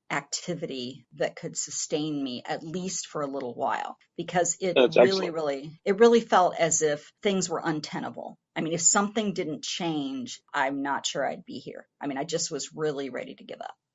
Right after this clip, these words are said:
Speaker 2: Yeah, the reason I ask you is I, I don't know. I mean, I'm just supposing, but that probably made it more likely for you to continue because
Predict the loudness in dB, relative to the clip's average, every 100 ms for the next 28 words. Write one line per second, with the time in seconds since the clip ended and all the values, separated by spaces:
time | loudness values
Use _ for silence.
0 | 6 10 12 10 10 6 6 6 4 2
1 | 2 2 4 2 0 -2 0 0 -4 -6
2 | -4 -4 -2 -4 -4 0 0 2 6 8
3 | 8 6 4 2 0 _ 2 2 0 _
4 | _ 6 6 6 6 6 6 0 _ -2
5 | 2 2 0 -4 -10 -8 -8 -8 -10 -16
6 | -6 -2 0 0 -2 0 2 2 -4